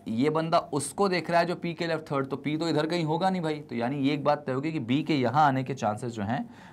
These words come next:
वो नहीं होंगे। बी यहाँ नहीं आएगा बेटा, बी आएगा इस साइड में,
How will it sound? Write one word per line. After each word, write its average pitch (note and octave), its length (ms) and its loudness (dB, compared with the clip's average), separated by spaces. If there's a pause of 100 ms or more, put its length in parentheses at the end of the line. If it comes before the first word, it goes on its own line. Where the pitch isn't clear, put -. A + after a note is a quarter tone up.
(120)
वो D3 100 -2
नहीं A#2 280 2
होंगे। E2 280 -4 (540)
बी B2+ 200 0
यहाँ B2+ 240 2
नहीं C#3+ 140 -2
आएगा C#3 200 0
बेटा, C#3 280 -2 (440)
बी G#2+ 400 0 (100)
आएगा A2 460 2
इस G2 200 -6
साइड D#2+ 220 -6
में, C#2 140 -12